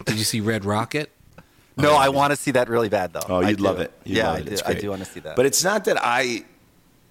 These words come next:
Speaker 3: hate the movies and that you see and you like those movies, 'cause you don't like those movies either.
Speaker 2: Yeah, a
Speaker 3: You,
Speaker 2: lot of
Speaker 3: you
Speaker 2: them. I, I just,
Speaker 3: constantly
Speaker 2: I
Speaker 3: go
Speaker 2: go and I'm like, "Oh, God,"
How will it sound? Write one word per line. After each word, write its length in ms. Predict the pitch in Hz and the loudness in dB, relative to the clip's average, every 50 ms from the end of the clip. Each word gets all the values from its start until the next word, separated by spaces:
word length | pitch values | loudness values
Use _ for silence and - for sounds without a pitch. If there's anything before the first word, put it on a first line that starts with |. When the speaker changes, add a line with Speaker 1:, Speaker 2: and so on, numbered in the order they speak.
| _ _ _ _ _ _ _ _ _ _ _ _ _ _ | _ _ _ _ _ _ _ _ _ _ _ _ _ _
Speaker 3:
hate 360 | - - 135 151 151 151 147 - | -4 -2 2 2 2 2 2 0
the 60 | 131 | 0
movies 460 | 117 123 127 123 113 110 101 98 95 | 2 2 2 2 4 2 2 2 0
and 220 | 92 76 95 - - - _ _ - | -2 -4 -4 -6 -8 -12 _ _ -4
that 100 | 104 90 | -4 0
you 180 | 95 127 135 | 2 2 2
see 280 | 120 - - 104 101 90 | 2 2 2 2 0 2
and 120 | 92 101 | 2 2
you 160 | 123 131 127 117 | 4 4 4 2
like 260 | 95 98 139 156 - | 2 0 -2 0 0
those 220 | - 98 - - - | -2 -2 -2 -6 -10
movies, 300 | 71 69 69 76 - - | -10 -10 -8 -8 -8 -6
'cause 120 | 90 107 | -4 -4
you 80 | 175 214 | -2 0
don't 180 | 247 165 117 113 | -2 -2 -2 -2
like 200 | 131 165 160 - | -2 -2 -2 -2
those 220 | 113 104 87 85 | -2 -2 -2 -2
movies 340 | 95 92 85 90 95 90 - - | -2 -2 -2 -2 -2 -2 -2 -2
either. 440 | 98 120 131 117 87 67 65 - - - - | 0 0 0 -2 -2 -6 -8 -12 -16 -12 -4
Speaker 2:
Yeah, 280 | 180 202 202 170 151 | 0 2 2 4 4
a 20 | 135 | 4
Speaker 3:
You, 60 | 139 | 4
Speaker 2:
lot 180 | 160 151 143 139 | 4 4 4 4
of 60 | 147 | 2
Speaker 3:
you 120 | 156 131 | 2 2
Speaker 2:
them. 40 | 113 - | 2 2
I, 20 | 151 | 2
I 40 | 147 151 | 2 2
just, 40 | 147 | 2
Speaker 3:
constantly 340 | 156 147 151 131 185 165 156 | 2 2 4 2 4 2 2
Speaker 2:
I 40 | 143 | 0
Speaker 3:
go 80 | - - | 0 2
Speaker 2:
go 340 | 151 139 131 127 131 127 123 | 4 4 6 6 6 4 4
and 100 | 120 113 | 2 2
I'm 160 | 113 120 110 | 0 0 0
like, 200 | 101 104 101 - 92 | 0 -2 -2 -2 -2
"Oh, 200 | 113 107 104 95 | 0 0 0 0
God," 380 | 87 101 95 90 87 82 82 | 0 0 0 0 -2 -4 -8